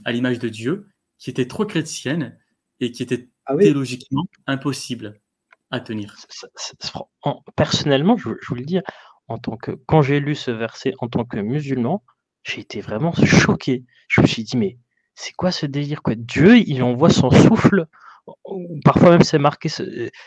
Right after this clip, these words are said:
Speaker 2: vois, son, son souffle, son esprit, euh, dans une créature, quoi. C'est, je me suis dit, mais du coup, ça veut dire qu'il y a un peu de Dieu dans Adam ? C'est, c'est, c'est un truc de fou, quoi. Ça, ça me,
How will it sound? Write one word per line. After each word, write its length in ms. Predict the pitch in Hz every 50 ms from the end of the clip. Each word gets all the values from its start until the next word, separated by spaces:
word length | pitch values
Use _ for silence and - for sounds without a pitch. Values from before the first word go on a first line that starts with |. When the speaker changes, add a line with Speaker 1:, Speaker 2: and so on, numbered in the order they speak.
| _ - -
Speaker 2:
vois, 80 | 190
son, 180 | 190 - - -
son 200 | - - - 131
souffle, 400 | 120 - - - 220 220 - -
son 240 | - - 131 127 135
esprit, 600 | 156 156 - - - - - 196 220 262 254 - _ _ - - - - _ _ _ -
euh, 760 | - 131 131 131 127 127 123 123 117 113 113 - - - - - - - 131 123 117 - _ _ _ _ _ _ _ -
dans 200 | - 160 190 226
une 180 | - - - -
créature, 680 | - - - 185 185 180 - - - 160 151 - -
quoi. 200 | - - - - -
C'est, 540 | - - - 113 107 101 104 101 87 78 76 _ _ _ _ _ _
je 100 | - 117
me 60 | -
suis 140 | - - 131
dit, 160 | 131 147 156
mais 100 | 139 123
du 220 | 117 117 117 120 120
coup, 160 | - - -
ça 160 | - - 123
veut 80 | 113 117
dire 180 | 117 143 -
qu'il 120 | - - 123
y 20 |
a 40 | 113
un 60 | 113
peu 180 | - - 127 123
de 160 | 120 127 131
Dieu 280 | 127 143 170 269 285 247
dans 160 | 269 269 254
Adam ? 500 | 254 262 254 - 294 294 285 254 202 -
C'est, 140 | - - 117
c'est, 200 | 117 - 123 113
c'est 140 | 117 - 120
un 80 | 117
truc 200 | 120 - 101 120
de 80 | 123 143
fou, 220 | - - - 117
quoi. 180 | - - 85 -
Ça, 140 | - - -
ça 140 | - 131 123
me, 260 | 123 127 127 123